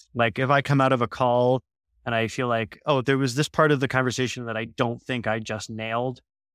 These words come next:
I'll try to go and reflect on, you know, what should I have known or, or been able to say in that context that maybe would have been better, and then go read up on that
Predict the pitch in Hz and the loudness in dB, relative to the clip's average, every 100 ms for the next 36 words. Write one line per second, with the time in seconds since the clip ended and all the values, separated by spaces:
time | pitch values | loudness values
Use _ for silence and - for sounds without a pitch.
0 | _ 135 135 - 131 117 123 120 117 113 | _ -2 0 2 2 2 0 0 -2 -4
1 | 117 - 127 110 - 117 117 120 123 120 | -6 -2 -2 -2 -4 -8 -8 -10 -6 -4
2 | 113 135 - - 127 120 117 117 107 - | 0 0 0 -2 2 4 4 0 -4 -4
3 | 120 113 113 113 110 110 - 113 120 117 | -2 -2 -4 -6 -4 -4 -6 -4 -4 -2
4 | 117 113 117 - 113 110 107 110 - 117 | -4 -4 -4 -2 -2 -2 -6 -8 -8 -8
5 | 104 117 - - 110 107 107 110 110 120 | -6 -10 -10 -12 -10 -10 -10 -10 -8 -2
6 | 185 170 139 123 117 113 107 110 107 104 | 2 6 6 4 0 0 0 0 0 0
7 | 120 113 104 110 107 104 | 2 2 2 0 -2 -6